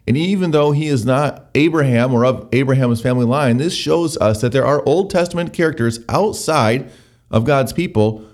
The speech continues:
who had faith, who knew God, and trusted in him, and followed and listened. And this is an encouragement for us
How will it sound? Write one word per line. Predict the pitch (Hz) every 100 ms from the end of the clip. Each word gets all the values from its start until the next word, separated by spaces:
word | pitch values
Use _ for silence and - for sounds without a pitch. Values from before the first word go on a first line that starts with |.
| _ 151
who | 151
had | 151 196 190
faith, | - 123 123 - - _ _
who | - 143
knew | 160 208
God, | 143 104 120 147 - _ -
and | 127 147 147 -
trusted | 175 202 202 165
in |
him, | 127 113 127 131 - _ -
and | 127 147 185 -
followed | 170 196 175 104 104 _ -
and | 131
listened. | 202 220 98 - -
And | 147
this | 208 269
is | 214 - -
an | 143
encouragement | - 190 196 165 143
for | -
us | 131 180 -